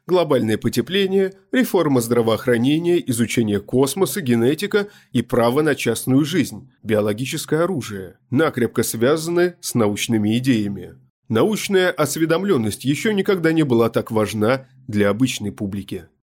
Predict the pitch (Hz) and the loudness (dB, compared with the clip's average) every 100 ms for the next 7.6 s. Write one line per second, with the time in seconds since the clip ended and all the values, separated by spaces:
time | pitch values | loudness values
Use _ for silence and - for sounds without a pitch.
0 | _ _ _ - 131 135 131 120 127 - | _ _ _ -6 0 0 2 -2 -2 -2
1 | 139 143 135 - 127 127 151 214 - 117 | -2 0 -2 -2 0 2 0 0 -2 -2
2 | 127 123 123 131 - 117 - 117 123 - | 0 0 0 0 -2 -4 -4 -4 -4 -2
3 | 147 202 175 _ - - 117 104 98 101 | 0 0 -4 _ -8 -2 0 2 -2 -2
4 | 107 113 104 107 107 101 - 113 104 104 | -4 -2 -2 0 -2 -4 -6 -4 -2 -4
5 | - - 165 147 - 110 107 - 113 190 | -8 -2 -2 -2 -6 -4 -4 -2 -4 -4
6 | - 120 - 104 - 123 117 107 98 107 | -4 -4 -4 -12 -8 -4 0 -2 -2 -6
7 | 107 107 131 - 101 | -6 -6 -6 -6 -8